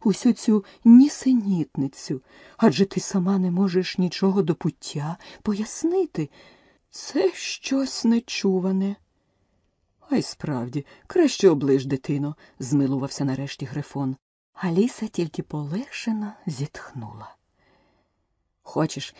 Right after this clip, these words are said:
ми покажемо тобі другу фігуру рачачої кадрилі", запропонував Грифон. "Чи нехай черепаха заспіває для тебе пісеньку?" "Ой, пісеньку, пісеньку, якщо можна", закричала Аліса з такою радістю, що Грифон аж образився трохи.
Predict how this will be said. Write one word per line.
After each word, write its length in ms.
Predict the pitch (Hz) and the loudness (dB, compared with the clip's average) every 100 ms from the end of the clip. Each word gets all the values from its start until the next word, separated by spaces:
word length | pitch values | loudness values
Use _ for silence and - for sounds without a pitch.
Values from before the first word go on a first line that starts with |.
| - - | -12 -4
ми 140 | 143 | -2
покажемо 540 | - - 156 139 135 | -4 -4 -2 0 -2
тобі 260 | 131 135 147 | -2 0 0
другу 460 | 139 147 165 143 131 | 0 2 4 2 -2
фігуру 580 | - 127 170 175 151 - - | -4 2 6 6 4 -4 -12
рачачої 800 | 135 131 135 - 127 - 127 - | -6 -4 -4 -4 -6 -4 -6 -6
кадрилі", 680 | - 127 131 143 123 - 123 _ - | -6 -4 -4 -4 -4 -6 -10 _ -16
запропонував 720 | 120 135 139 - 139 127 135 | -8 -6 -6 -4 -2 -2 -6
Грифон. 500 | 117 143 - 131 123 - _ _ _ _ | -6 -8 -6 -4 -4 -6 _ _ _ _
"Чи 160 | - 349 | 2 4
нехай 280 | 294 262 240 | 6 4 4
черепаха 680 | 214 190 - 165 185 202 196 | 6 6 6 2 2 2 2
заспіває 600 | 160 - 147 151 165 165 | 0 0 0 2 2 2
для 140 | 135 | 0
тебе 260 | - 147 131 | 0 0 0
пісеньку?" 680 | - 147 - 196 190 196 - - - - - | -2 -2 0 -2 -2 -6 -8 -20 -20 -20 -2
"Ой, 260 | 349 339 233 | 4 6 6
пісеньку, 640 | - 381 262 254 - 254 | 6 6 8 8 6 2
пісеньку, 520 | - 349 233 214 240 | 6 6 8 4 4
якщо 360 | 233 226 - 233 | 2 0 4 6
можна", 340 | 226 190 185 - - - | 6 2 -2 -2 -20 -16
закричала 600 | 156 170 - 196 190 180 | -4 -2 0 0 2 2
Аліса 380 | 180 170 196 165 | 2 2 2 0
з 60 | - | -4
такою 380 | 175 - 180 175 | -6 -2 -2 0
радістю, 600 | 311 240 165 - 175 160 - - - - | 0 0 -2 -2 -4 -4 -8 -20 -20 -16
що 260 | - - 143 | -10 -4 -2
Грифон 560 | 147 151 - 311 294 - | -2 -6 -2 4 4 2
аж 280 | 214 - | -4 -2
образився 760 | 185 135 131 123 104 107 - - | -2 -2 -4 -4 -6 -10 -8 -8
трохи. 520 | - 123 117 - | -8 -10 -10 -12